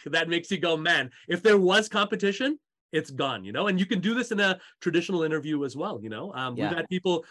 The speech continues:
Speaker 1: shift it even in a five-minute, like, conversation just by dint of what they asked in that five minutes. You know, they're expecting some puffery, you know? They ask a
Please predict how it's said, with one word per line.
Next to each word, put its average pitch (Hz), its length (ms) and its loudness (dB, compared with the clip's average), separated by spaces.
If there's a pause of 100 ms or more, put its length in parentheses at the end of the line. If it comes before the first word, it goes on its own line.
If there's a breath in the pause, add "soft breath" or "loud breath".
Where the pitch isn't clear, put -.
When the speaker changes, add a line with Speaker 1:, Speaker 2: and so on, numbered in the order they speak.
Speaker 1:
shift 185 300 0
it 160 100 2
even 165 200 -2
in 160 80 2
a 156 60 -2
five-minute, 156 600 -2 (320)
like, 139 180 -4
conversation 143 760 -4 (320 soft breath)
just 190 240 -2
by 185 120 2
dint 165 360 -2
of 147 100 -2
what 147 220 -4
they 131 120 -4
asked 170 240 -4
in 165 60 -2
that 139 140 -4
five 131 200 -2
minutes. 185 300 -2
You 143 60 -2
know, 143 80 -4
they're 143 160 0
expecting 165 460 -4 (180 loud breath)
some 156 200 -4
puffery, 160 600 -2
you 143 120 -8
know? 143 240 -4 (200 loud breath)
They 156 100 0
ask 175 220 -2
a 185 60 -2